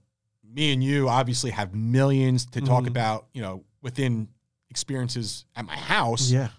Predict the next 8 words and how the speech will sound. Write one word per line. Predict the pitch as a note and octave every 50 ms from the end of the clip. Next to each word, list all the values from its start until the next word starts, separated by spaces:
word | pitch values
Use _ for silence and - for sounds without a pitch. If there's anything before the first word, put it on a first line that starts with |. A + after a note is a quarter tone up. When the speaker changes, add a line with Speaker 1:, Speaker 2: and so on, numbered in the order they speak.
| _ _ _ _ _
Speaker 1:
Um, | A#2 A#2 A2 G#2+ A2 G#2+ G#2 G2 -
Ariel, | B2 C#3 C3 B2+ C3 B2 A#2+
you | A2 C3 D3
might | D3+ C#3+ C#3+ B2+
even | C3+ C3 B2+ B2+
have | A2+ A#2+ B2+ C3+
a | C3
couple, | B2+ - C#3 C#3 B2+ B2+ B2+ B2 A#2+ A2+